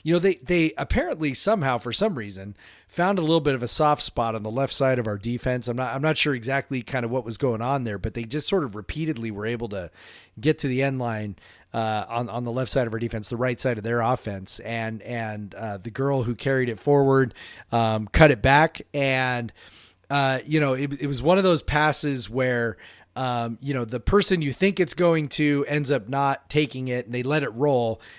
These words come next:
And then all of a sudden you're like, "Oh shit, who's coming?" <laughs> You know,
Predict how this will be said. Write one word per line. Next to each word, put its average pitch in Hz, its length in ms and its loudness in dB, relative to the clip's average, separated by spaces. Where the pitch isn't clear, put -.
And 147 120 -2
then 156 60 2
all 160 80 6
of 143 80 2
a - 20 -2
sudden 151 200 4
you're 139 120 2
like, 123 220 -2
"Oh 127 100 0
shit, - 540 -2
who's 175 260 4
coming?" 160 280 2
<laughs> - 220 -18
You 180 100 4
know, - 100 2